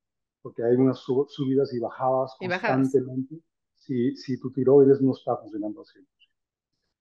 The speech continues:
Speaker 1: Entonces, yo realmente vengo de ese, de ese camino, de, de, le doy más color y más, más, ah, vamos a decir, más espacio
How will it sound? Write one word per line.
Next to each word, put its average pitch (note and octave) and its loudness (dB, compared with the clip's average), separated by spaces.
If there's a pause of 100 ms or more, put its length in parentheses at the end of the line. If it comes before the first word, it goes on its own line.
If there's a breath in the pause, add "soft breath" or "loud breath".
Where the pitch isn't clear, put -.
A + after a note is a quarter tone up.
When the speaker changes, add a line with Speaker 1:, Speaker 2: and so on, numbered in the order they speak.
Speaker 1:
Entonces, D3 -8
yo D3 6
realmente C3 4
vengo C#3+ 6
de C#3+ 10
ese, C#3+ 0 (300)
de B2+ -2
ese C3 -6
camino, C#3+ 2 (200)
de, A#2 -4
de, A#2 -4 (280)
le A#2+ -14
doy C#3+ 2
más D3+ -2
color C#3+ 4
y C#3 0
más, C3+ -6 (360)
más, C3 -10
ah, A2+ 0
vamos B2 -8
a A#2+ -12
decir, A2+ -2
más A#2+ -2
espacio C#3 -2